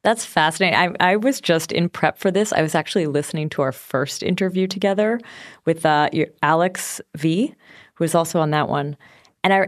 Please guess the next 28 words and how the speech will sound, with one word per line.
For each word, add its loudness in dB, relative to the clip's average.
and 4
he, 0
I -4
think -2
you 4
actually 2
mentioned 2
that 0
thought. 2
Like, 0
I 2
think 2
he 2
said 2
something 2
along 2
the 4
lines 2
of, -2
like, 0
Plasma 2
was 0
built 0
for -2
this 0
kind 0
of -2
capacity. 0